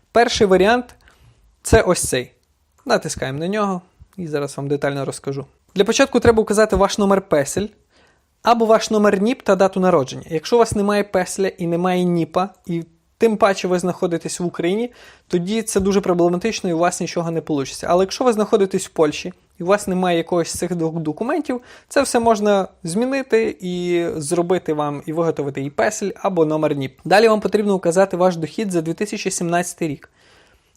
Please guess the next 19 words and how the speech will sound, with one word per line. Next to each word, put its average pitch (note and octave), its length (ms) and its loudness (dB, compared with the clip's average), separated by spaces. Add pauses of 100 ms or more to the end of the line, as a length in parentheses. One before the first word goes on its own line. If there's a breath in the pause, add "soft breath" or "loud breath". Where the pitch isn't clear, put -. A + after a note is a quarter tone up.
(180)
Якщо A#3+ 260 0
у - 20 0
вас A#3+ 200 4
його A3 140 4
не G#3+ 160 4
було, F3 420 0 (400 soft breath)
то B3 100 -2
вписуємо A3 540 2
нуль. G3 220 4 (640 soft breath)
Якщо C4 300 -2
він B3+ 100 0
у - 20 -2
вас A3+ 180 2
був, F3+ 340 0
але D#3+ 160 0
ви G#3+ 120 2
його G3 160 0
не F#3 160 0
пам'ятаєте, D#3 760 -2